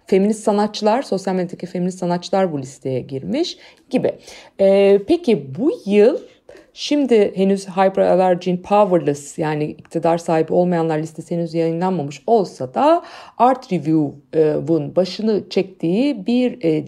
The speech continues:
dizi başka platformlarca, e,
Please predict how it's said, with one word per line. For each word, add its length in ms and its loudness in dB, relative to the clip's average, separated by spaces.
dizi 560 0
başka 320 -4
platformlarca, 1120 0
e, 800 4